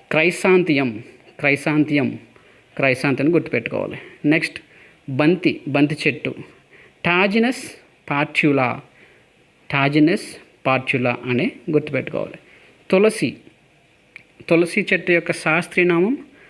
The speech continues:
ఆసిమం స్టాంక్టమ్, ఆసిమం స్టాంక్టమ్ అని గుర్తుపెట్టుకోవాలి. ఉసిరి. ఉసిరికైతే ఎంబ్లికా అఫిషినాలిస్,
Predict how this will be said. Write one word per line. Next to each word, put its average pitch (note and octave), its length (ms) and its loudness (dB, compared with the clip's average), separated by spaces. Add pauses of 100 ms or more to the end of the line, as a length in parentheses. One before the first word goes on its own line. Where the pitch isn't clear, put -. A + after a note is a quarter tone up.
(220)
ఆసిమం D#3+ 580 2 (120)
స్టాంక్టమ్, D#3 880 0 (640)
ఆసిమం D3 580 0 (240)
స్టాంక్టమ్ C3+ 640 -2
అని D3+ 120 0
గుర్తుపెట్టుకోవాలి. A#2+ 640 -4 (560)
ఉసిరి. F#3 460 2 (520)
ఉసిరికైతే G3 680 0 (800)
ఎంబ్లికా F#3+ 720 2 (760)
అఫిషినాలిస్, D3+ 1080 2